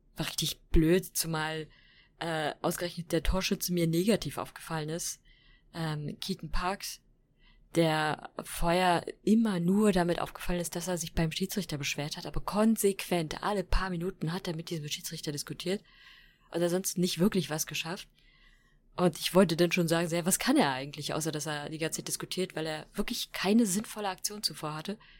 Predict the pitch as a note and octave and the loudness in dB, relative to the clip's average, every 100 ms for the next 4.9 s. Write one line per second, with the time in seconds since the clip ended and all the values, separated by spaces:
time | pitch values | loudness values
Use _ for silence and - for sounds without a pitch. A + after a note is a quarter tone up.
0 | _ _ _ _ - D#3+ F#3 D#3+ F3+ G3 | _ _ _ _ 0 4 6 6 6 4
1 | D#3+ F3 E3+ D#3+ D#3+ D3 D3+ D3 C3+ D3 | 0 -4 -4 -2 -2 -2 -6 -6 -6 -6
2 | D#3 D3+ - - _ _ _ _ _ - | -6 -10 -12 -18 _ _ _ _ _ -4
3 | E3 D#3+ E3+ E3 D#3 D3 C3+ C#3+ C#3 D3 | 0 0 -2 -2 -2 -4 -6 -6 -4 -6
4 | D3 C#3 C3+ C3 - C#3+ C#3 - - | -6 -8 -10 -12 -8 -6 -6 -8 -14